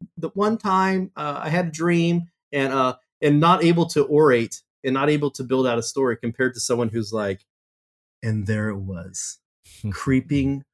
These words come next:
Speaker 1: underneath my bed. I could hear it whispering the words." And everyone's like, "Oh my God, what's coming?" You know?
Speaker 2: Yeah, no, completely. And then that translates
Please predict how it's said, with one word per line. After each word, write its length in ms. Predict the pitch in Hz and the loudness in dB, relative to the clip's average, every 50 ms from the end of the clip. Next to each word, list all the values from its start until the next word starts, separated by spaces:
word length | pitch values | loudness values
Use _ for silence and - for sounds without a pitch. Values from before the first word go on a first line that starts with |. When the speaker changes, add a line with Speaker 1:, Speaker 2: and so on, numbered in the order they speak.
| _ _ _ _ - | _ _ _ _ -6
Speaker 1:
underneath 480 | 123 120 120 120 110 117 120 113 117 - | -4 -2 -2 0 0 -2 -2 -4 -4 -4
my 200 | 117 113 113 113 | -4 -4 -4 -4
bed. 420 | 101 104 113 110 98 98 101 - - _ _ _ _ _ _ _ _ _ - | -4 -4 -6 -6 -6 -6 -8 -12 -14 _ _ _ _ _ _ _ _ _ -8
I 100 | 123 131 | -8 -6
could 200 | - - 131 113 | -4 -4 -6 -6
hear 420 | 101 - - - 139 135 123 110 | -6 -8 -6 -2 0 2 2 2
it 180 | 98 95 - - _ _ _ _ _ _ _ _ _ _ _ _ - | -2 -6 -10 -12 _ _ _ _ _ _ _ _ _ _ _ _ -6
whispering 800 | 113 120 135 123 - - - - 120 113 113 110 107 107 107 98 | -2 0 0 0 0 -4 -6 -4 -4 -2 -2 -2 -2 -4 -4 -2
the 100 | 120 117 | -2 -2
words." 540 | 107 107 113 110 107 104 101 98 - - - | -2 0 0 0 0 -2 -4 -6 -8 -6 -2
And 120 | 165 165 165 | 2 6 6
everyone's 420 | 170 185 202 180 165 160 151 165 | 8 8 8 8 8 6 6 4
like, 180 | 170 147 151 - | 2 2 2 4
"Oh 200 | - 294 302 302 | 6 6 6 8
my 220 | 285 262 233 214 202 | 6 4 4 4 2
God, 640 | 185 175 247 - 311 320 302 294 285 262 240 226 226 | 2 4 6 8 8 10 10 10 10 10 8 6 6
what's 280 | 247 277 427 427 - | 6 6 6 4 4
coming?" 720 | - 403 415 330 427 415 403 370 349 320 302 254 240 233 - - | 6 6 8 8 10 8 8 6 6 2 0 0 -2 -4 -2 -2
You 140 | 160 135 151 | 0 0 0
know? 280 | 151 147 156 160 98 95 101 - _ _ - 131 | 0 0 0 -2 -4 -6 -12 -20 _ _ -14 -8
Speaker 2:
Yeah, 480 | - 95 98 95 95 95 92 90 87 87 - - - 104 113 107 - - - | -6 -4 -2 0 0 0 0 -2 -4 -6 -12 -20 -18 -16 -16 -14 -10 -6 -2
no, 160 | 104 113 113 | 0 0 0
completely. 480 | 107 117 104 92 120 127 139 127 104 104 | 0 -2 -2 0 0 0 2 2 2 2
And 120 | 101 101 | 2 2
then 140 | 104 104 101 | 2 0 2
that 240 | 104 101 104 107 - | 2 0 0 -2 -4
translates 720 | - 107 104 98 90 92 98 92 90 85 - - - - | -4 -4 -4 -4 -4 -4 -4 -4 -6 -6 -10 -14 -18 -16